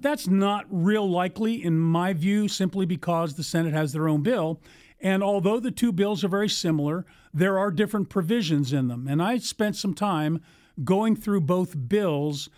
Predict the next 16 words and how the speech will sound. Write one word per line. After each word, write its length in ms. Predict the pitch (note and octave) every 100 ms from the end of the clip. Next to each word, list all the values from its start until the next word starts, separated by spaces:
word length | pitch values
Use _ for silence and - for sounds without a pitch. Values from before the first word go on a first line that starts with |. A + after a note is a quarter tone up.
| _ _ _
to 120 | -
find 360 | C3+ A3 G#3 G3+
out 220 | G3 G3
exactly 580 | F#3 E3 D3+ G#3 A#3 A3+
what 220 | F#3+ F#3+
the 100 | F#3
differences 600 | C#3 F3 - D#3+ D#3 C#3
are. 280 | D3+ A#2 - - _ _ _ _
So 640 | - - G3 F#3 F3+ E3 - _ _ -
I 120 | D#3
have 260 | D#3+ F3 D#3
a, 220 | D3+ D3
a 80 | D3
summary 460 | - A#3+ B3 A3+ G3
of 80 | D#3+
that 280 | F3+ F#3+